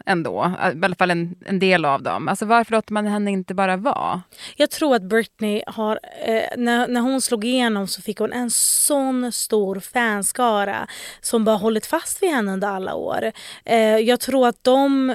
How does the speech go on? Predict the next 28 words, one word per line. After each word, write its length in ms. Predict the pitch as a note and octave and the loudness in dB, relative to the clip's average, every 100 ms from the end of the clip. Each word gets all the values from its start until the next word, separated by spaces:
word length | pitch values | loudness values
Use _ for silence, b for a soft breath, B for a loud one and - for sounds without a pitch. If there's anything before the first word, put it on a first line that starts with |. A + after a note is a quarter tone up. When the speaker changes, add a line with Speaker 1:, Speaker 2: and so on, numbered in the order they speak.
| - | -4
Speaker 2:
när 240 | A3 A3 | -2 0
de 180 | G#3 G#3+ | 0 0
ändå 300 | G#3+ G3+ G3 | 0 -2 -4
förstod 460 | G3 - - G3+ G3 | -6 -6 -4 -2 -2
att 100 | - | -2
hon 140 | G#3 | 0
mådde 320 | A3 G3 D4 | 0 2 2
dåligt 400 | D#4 A3+ G3 F#3+ | 4 2 0 0
som 180 | - G3 | -4 -4
hon 100 | G3 | -2
gjorde 260 | F#3+ F3+ B3 | -2 -2 0
där 280 | C#4+ F#3 | 0 0
under 200 | F#3 F3+ | -2 -4
förmyndarskapet 760 | F3+ F#3+ F3+ F#3+ - F#3+ - G#3 | -8 -8 -6 -8 -8 -8 -8 -10
ett 60 | - | -10
tag, 160 | G3+ | -4
det 100 | A3 | -2
var 100 | G#3+ | 0
ändå 440 | G#3+ F3+ F#3+ F#3 F3+ b b b | 0 0 -2 0 -2 b b b
någonting 360 | G#3 F#3 F#3 F3+ | -4 -4 -4 -4
som 160 | F#3+ | -2
rätten 400 | F#3+ - - G#3+ | -4 -6 -4 -2
ändå 340 | G#3 G3 F#3 F3 _ _ _ - | 0 0 -2 -4 _ _ _ -8
kom 160 | A3+ | -6
fram 240 | G3+ F#3+ F#3 | -2 -4 -4
till 180 | G#3 A3 | -2 -2
också. 300 | G3 F#3+ | 0 0
Speaker 1:
Mm. 140 | F3+ | 0